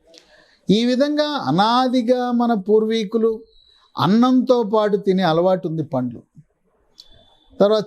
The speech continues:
చాలామందికి, ముఖ్యంగా ఉత్తర భారతదేశంకి వెళ్తే అన్నం తినగానే స్వీట్లు తింటారు. కొంతమంది అన్నానికి ముందు, అన్నంలో, లేదు కొంతమంది అయిపోయిన తర్వాత స్వీట్లు తింటారు.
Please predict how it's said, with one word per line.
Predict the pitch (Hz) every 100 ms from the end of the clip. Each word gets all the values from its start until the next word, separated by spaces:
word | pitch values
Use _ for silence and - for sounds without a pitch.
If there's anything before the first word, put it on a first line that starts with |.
| 175
చాలామందికి, | 170 220 233 226 214 208 220 190 170 175
ముఖ్యంగా | 165 160 220 240 247
ఉత్తర | 208 170 226
భారతదేశంకి | 220 202 208 180 185 175 185 175
వెళ్తే | 165 170 185
అన్నం | 151 185 190
తినగానే | 185 185 185 202
స్వీట్లు | 196 196 160
తింటారు. | 127 101 - - _ _ _ _ - - -
కొంతమంది | - 139 185 175 190
అన్నానికి | 139 135 170 185 175
ముందు, | 175 185 202 247 - _ _ - _
అన్నంలో, | 113 160 190 202 208 254 262 - _ _ _ _ _ -
లేదు | 185 233 240
కొంతమంది | 226 220 220 220 214
అయిపోయిన | 208 196 214 202
తర్వాత | 196 208 208
స్వీట్లు | 185 185 170
తింటారు. | 156 127 120